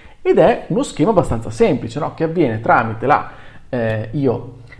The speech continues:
persona, io consumatore, vado, mi approccio a questo sito, scelgo il, questo sito, ma questo è un altro discorso, vado,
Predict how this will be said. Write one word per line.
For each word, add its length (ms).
persona, 480
io 160
consumatore, 880
vado, 600
mi 100
approccio 500
a 40
questo 280
sito, 760
scelgo 560
il, 80
questo 280
sito, 280
ma 60
questo 280
è 40
un 60
altro 180
discorso, 760
vado, 580